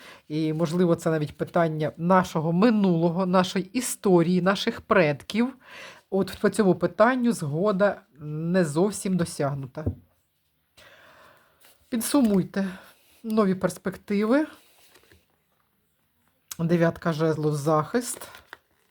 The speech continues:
Дев'ятка кубків. Дев'ятка — це завжди хорошо.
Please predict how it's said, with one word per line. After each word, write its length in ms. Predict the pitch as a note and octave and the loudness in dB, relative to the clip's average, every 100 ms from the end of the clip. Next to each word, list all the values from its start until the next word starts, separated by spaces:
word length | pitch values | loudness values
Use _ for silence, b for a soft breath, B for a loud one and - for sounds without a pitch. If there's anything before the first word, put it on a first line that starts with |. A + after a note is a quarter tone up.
| _ _ B B B B - | _ _ B B B B -4
Дев'ятка 440 | F3 E3 E3 - | 0 2 0 -6
кубків. 420 | D#3 C4 A#3+ G3 | -6 -6 -2 0
Дев'ятка — 340 | F3+ C4+ F4 F#3+ | 2 2 0 -4
це 120 | - | -8
завжди 240 | - D#3 D#3+ | -4 -2 -2
хорошо. 560 | D#3 D3 - - D3+ | -4 -8 -10 -14 -14